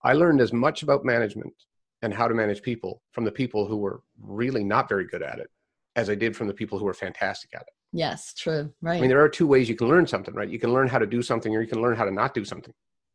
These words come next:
Speaker 2: Right.
Speaker 1: And those, you know, it's why I make the distinction between being a failure and being a failer. You know, if you're not a failer, then you're not growing. You're not learning.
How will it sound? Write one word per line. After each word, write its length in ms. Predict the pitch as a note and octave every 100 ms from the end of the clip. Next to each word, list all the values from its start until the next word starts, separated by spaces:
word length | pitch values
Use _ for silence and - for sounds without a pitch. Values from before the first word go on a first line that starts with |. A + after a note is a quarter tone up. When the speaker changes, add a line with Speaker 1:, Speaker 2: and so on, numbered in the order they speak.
| _
Speaker 2:
Right. 240 | F#3+ F3+ - _ _ _ _ _ _ B2
Speaker 1:
And 540 | C3 B2+ C3+ A#2 A2 _ _ _ _ _ _ -
those, 580 | G#2+ B2 C3 C#3+ - -
you 120 | A#2+
know, 80 | A#2
it's 280 | A2+ A#2 -
why 200 | B2+ B2
I 20 |
make 160 | A2+
the 80 | A2
distinction 360 | G#2 A#2+ A2 G#2
between 240 | A2 G#2
being 160 | G#2+ G#2
a 40 |
failure 640 | - - A2+ A#2+ A#2 G#2
and 140 | G2+ G2+
being 160 | G2+
a 40 | F#2+
failer. 680 | - G#2 G#2 A#2 A2+ - _ _ _ _ _
You 80 | G2+
know, 40 | G2+
if 60 |
you're 80 | A#2+
not 160 | C3 A2
a 60 |
failer, 580 | - A2+ B2+ A#2 F#2+ G2+
then 140 | G2+
you're 80 | G#2
not 160 | G#2 -
growing. 340 | A2 C#3+ - _ _ _ _ _ _ _ _ _
You're 100 | G2+
not 80 | F2+
learning. 340 | A#2+ C#3+ -